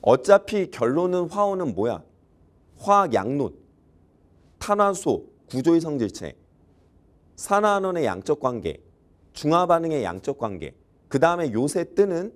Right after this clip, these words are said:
주기율, 전자 배치, 화학 결합을 연합한 문제들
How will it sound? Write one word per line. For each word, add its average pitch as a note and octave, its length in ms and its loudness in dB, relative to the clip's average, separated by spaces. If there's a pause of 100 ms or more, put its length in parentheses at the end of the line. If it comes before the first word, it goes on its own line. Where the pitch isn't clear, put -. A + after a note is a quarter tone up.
(720)
주기율, C#3 640 0
전자 D3 420 2
배치, D3+ 480 -6 (340)
화학 G#3+ 360 2
결합을 D3 760 2
연합한 D#3 560 0
문제들 G#2+ 500 -2